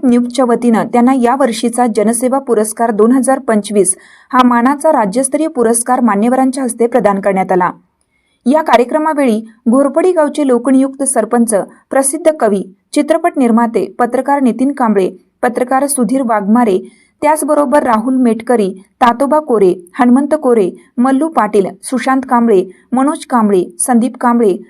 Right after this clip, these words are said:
राहुल शिंदे आदी अनेक मान्यवर उपस्थित होते. हा पुरस्कार मिळाल्याबद्दल आदरणीय सागर कौलापुरे यांचे सर्व स्तरातून अभिनंदन व कौतुक होत आहे. आपल्या परिसरातील बातम्या पाहण्यासाठी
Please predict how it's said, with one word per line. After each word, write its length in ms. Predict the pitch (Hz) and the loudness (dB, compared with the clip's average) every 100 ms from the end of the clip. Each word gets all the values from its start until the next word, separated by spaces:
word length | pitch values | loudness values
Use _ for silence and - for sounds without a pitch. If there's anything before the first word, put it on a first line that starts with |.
| _ | _
राहुल 320 | 254 262 269 302 | -2 0 -2 -4
शिंदे 420 | 269 226 208 185 - _ _ | 0 2 2 0 -6 _ _
आदी 320 | 247 262 294 320 | 0 0 -2 0
अनेक 280 | 233 254 247 | 2 2 0
मान्यवर 420 | 240 226 226 240 - | 0 2 2 0 -2
उपस्थित 440 | 240 226 226 226 214 | -6 -4 -4 -4 -4
होते. 440 | 214 202 196 - - _ _ _ _ _ | -4 0 0 0 -8 _ _ _ _ _
हा 80 | 294 | -4
पुरस्कार 520 | 311 302 339 - 381 | 0 0 0 0 -2
मिळाल्याबद्दल 640 | 359 269 262 269 240 262 294 - | 0 0 0 0 0 0 -2 0
आदरणीय 520 | 226 220 254 254 262 | 0 0 0 2 0
सागर 400 | 269 247 202 240 240 | 0 -2 0 -2 0
कौलापुरे 540 | 220 220 226 233 190 185 - _ | 0 0 0 0 0 -4 -14 _
यांचे 320 | 262 277 269 | -2 0 0
सर्व 300 | 311 277 247 302 | -2 0 0 0
स्तरातून 480 | 302 240 226 247 254 | 0 0 0 -2 0
अभिनंदन 540 | 233 208 285 254 202 185 - - - | -2 0 0 0 0 -4 -8 -14 -6
व 80 | 269 | -4
कौतुक 480 | 277 233 226 247 | 0 0 0 -4
होत 140 | 247 208 | -4 -2
आहे. 320 | 190 185 185 185 - _ _ _ _ _ - | -2 -2 -2 -4 -18 _ _ _ _ _ -4
आपल्या 340 | - 262 311 | -2 0 0
परिसरातील 540 | 381 359 349 339 339 339 | 0 0 2 0 0 0
बातम्या 400 | 339 247 240 277 | 0 0 0 -2
पाहण्यासाठी 680 | 269 240 262 262 269 254 | 0 0 0 0 -2 -2